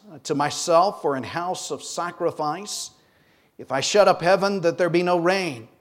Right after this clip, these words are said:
or if I command the locust to devour the land,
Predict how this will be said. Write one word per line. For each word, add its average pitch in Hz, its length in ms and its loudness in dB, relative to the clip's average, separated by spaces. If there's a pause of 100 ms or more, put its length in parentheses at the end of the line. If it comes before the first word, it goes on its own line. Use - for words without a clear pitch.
(420)
or 117 100 -6
if 120 140 -4
I 139 80 2
command 160 400 2
the 170 80 8
locust 160 840 2
to 160 100 -4
devour 160 460 4
the 151 140 2
land, 151 500 -4